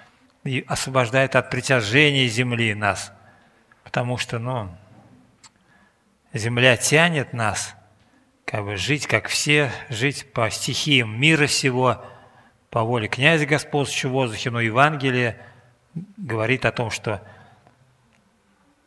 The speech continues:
Христос победил мир и дьявол, и нам д-, дарует эту победу. "И сия есть победа, победившая мир, вера ваша".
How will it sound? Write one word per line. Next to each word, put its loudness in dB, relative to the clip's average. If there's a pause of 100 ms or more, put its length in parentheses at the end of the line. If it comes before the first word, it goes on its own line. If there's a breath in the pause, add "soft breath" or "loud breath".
(1400 soft breath)
Христос -2
победил 0
мир 0
и -2
дьявол, 2
и 4
нам 0
д-, 2
дарует 2
эту 0
победу. 2
"И -6
сия 2
есть 0
победа, 4
победившая -2
мир, -2
вера 0
ваша". 0